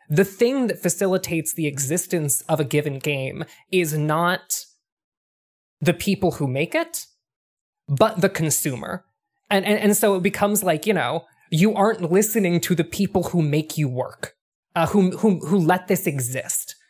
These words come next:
Uh, and those people are the consumers, not the, like, devs who are, you know, actual developers who are across the board throughout the triple A industry trying to unionize and actually make companies listen to them.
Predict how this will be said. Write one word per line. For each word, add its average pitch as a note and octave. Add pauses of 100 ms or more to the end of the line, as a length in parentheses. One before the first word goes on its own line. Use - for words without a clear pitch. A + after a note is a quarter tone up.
(340)
Uh, E3
and F#3
those F#3+
people F3
are D3
the D3
consumers, C3+ (220)
not D3+
the, D3+
like, C#3 (140)
devs D3+
who D3+
are, C3
you E3+
know, C#3 (100)
actual E3
developers C#3+
who D3
are C3
across D3+
the C#3
board C3+
throughout C#3+
the C3+
triple -
A D#3+
industry C#3 (200)
trying G#3
to E3+
unionize D3+
and C#3+
actually C3+
make B2+
companies B2
listen A#2+
to -
them. F2+